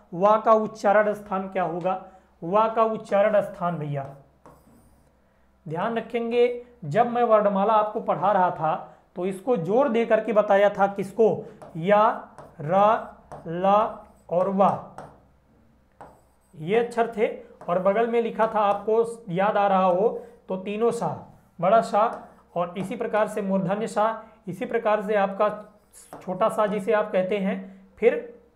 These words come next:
हा, ये वर्ड था। तो इनके आगे हमने लिखा था तालब्य,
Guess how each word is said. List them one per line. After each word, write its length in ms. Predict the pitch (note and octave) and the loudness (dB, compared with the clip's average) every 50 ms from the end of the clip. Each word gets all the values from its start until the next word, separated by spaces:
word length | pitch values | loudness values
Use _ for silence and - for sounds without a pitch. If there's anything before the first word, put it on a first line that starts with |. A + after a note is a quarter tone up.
| _ _ _ _ _ _ _ _ _ _ _ _ - | _ _ _ _ _ _ _ _ _ _ _ _ -20
हा, 560 | - - - G3 F#3+ E3+ - - - - - - | -20 -2 2 4 4 4 4 0 -8 -12 -12 -8
ये 220 | F3 F#3+ A#3 B3 | -4 2 2 4
वर्ड 240 | F#3 F#3 F#3+ F#3 F3 D#3+ | 4 4 4 4 2 0
था। 200 | D#3 - D3+ C#3 - - - - _ _ - - - - - _ _ _ - | -2 -4 -8 -8 -10 -12 -20 -20 _ _ -20 -20 -20 -20 -20 _ _ _ -6
तो 140 | - - - | -6 -6 -4
इनके 300 | G#3+ G3+ G#3+ G#3 - C4 | -6 -8 -4 2 4 6
आगे 240 | B3+ A3 A3 A#3+ B3+ | 6 6 6 4 2
हमने 240 | A#3+ A#3 A#3 A#3+ A#3 | 0 0 0 0 0
लिखा 240 | A#3 - - A#3+ | 0 0 0 -2
था 140 | A#3 A#3+ A3+ A#3 | 0 0 -2 -2
तालब्य, 640 | A3+ - G3+ F#3+ G3 G3+ G3+ F3 D3+ D3 C3+ A#2 | 0 0 2 2 4 4 2 2 0 -2 -8 -10